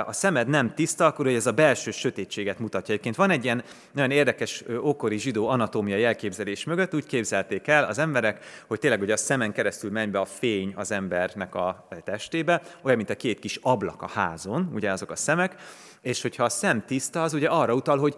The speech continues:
belül világosság van, tehát a világosság az így kiszűrődik, mint amikor látjuk a kis ablakokat éjszaka, hogy ugye a fény kijön rajta.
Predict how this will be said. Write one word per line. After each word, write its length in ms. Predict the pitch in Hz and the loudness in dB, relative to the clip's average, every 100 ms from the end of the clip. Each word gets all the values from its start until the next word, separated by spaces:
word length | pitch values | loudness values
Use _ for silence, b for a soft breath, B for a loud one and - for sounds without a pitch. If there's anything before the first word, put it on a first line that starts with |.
| - | -2
belül 360 | 131 190 143 139 | 2 6 6 4
világosság 800 | 151 117 90 92 101 - 92 95 | 2 2 2 0 -4 -2 -2 0
van, 160 | 127 | 0
tehát 160 | 135 110 | 0 -2
a 100 | 101 | -2
világosság 600 | 113 135 143 151 - 147 | 0 2 2 0 -2 -2
az 120 | 151 | 0
így 140 | 156 - | -4 -6
kiszűrődik, 880 | - 165 - 117 101 98 98 123 - | -4 -2 -2 -4 -2 0 0 0 -2
mint 160 | 127 | -2
amikor 300 | 120 120 131 | -2 0 2
látjuk 360 | 131 110 107 107 | 2 2 0 -6
a 40 | |
kis 180 | - 107 | -6 -4
ablakokat 580 | - 104 95 95 95 92 | -2 0 0 -4 -6 -4
éjszaka, 380 | 117 - 98 101 | -4 -4 -4 -4
hogy 160 | 95 | -4
ugye 160 | 101 98 | -2 -2
a 60 | |
fény 320 | 101 113 92 87 | -2 -4 -4 -4
kijön 320 | - 85 80 | -8 -10 -8
rajta. 380 | 85 87 - | -10 -10 -16